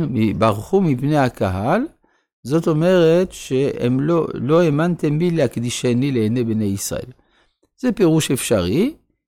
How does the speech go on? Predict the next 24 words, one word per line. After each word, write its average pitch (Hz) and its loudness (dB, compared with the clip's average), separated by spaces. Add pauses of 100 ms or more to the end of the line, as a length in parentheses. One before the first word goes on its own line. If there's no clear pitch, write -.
(160)
אם 190 2
כי 143 -2
קצת 139 0 (240)
רחוק. - -8 (1000)
טוב, - -6
אז 117 -2
מה 175 2
עושים 196 2
במצב 135 0
כזה? 127 -2
צריך 151 -2
לתת 139 -2 (400)
מים. 98 0 (880)
"וידבר 110 4
השם 147 2
אל 123 2
משה 123 0 (260)
לאמור, 90 -2 (180)
קח 185 2
את 139 -4
המטה 104 -4 (1120)
והקהל 131 2
את 147 -4
העדה." 104 -2